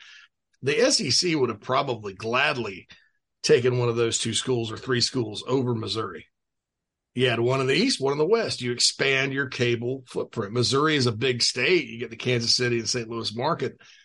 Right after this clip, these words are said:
not as big as North Carolina, and certainly not as big as Virginia, where you can compete household-wise head-to-head in the D C market with the Big Ten. But I remember Debbie Yow, "Oh,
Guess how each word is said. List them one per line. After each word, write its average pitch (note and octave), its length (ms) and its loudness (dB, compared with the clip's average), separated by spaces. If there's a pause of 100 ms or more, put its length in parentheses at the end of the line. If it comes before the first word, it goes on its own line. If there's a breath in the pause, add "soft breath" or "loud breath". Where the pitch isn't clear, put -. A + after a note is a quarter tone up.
(300 soft breath)
not D#3+ 240 2
as B2+ 100 2
big D3+ 220 2
as B2 100 2
North C#3+ 240 2
Carolina, C#3+ 540 0 (300)
and - 100 -6
certainly D3 260 2
not C#3 140 2
as A#2+ 100 0
big C#3 160 0
as A#2+ 120 0
Virginia, B2 460 0
where A2+ 140 -4
you C3 160 -2
can B2 160 -2
compete A#2+ 460 -6
household-wise A#2+ 840 0
head-to-head A#2+ 540 0
in A2+ 100 -4
the A2 80 -6
D A2+ 220 -4
C A#2 220 0
market A#2 440 -4 (400 loud breath)
with B2+ 220 0
the B2 80 -2
Big A2 320 -4
Ten. F#3 400 -4 (640 soft breath)
But D#3 120 4
I D#3+ 100 4
remember G3 340 6
Debbie E3+ 320 4
Yow, C3+ 440 2
"Oh, D#3 680 -2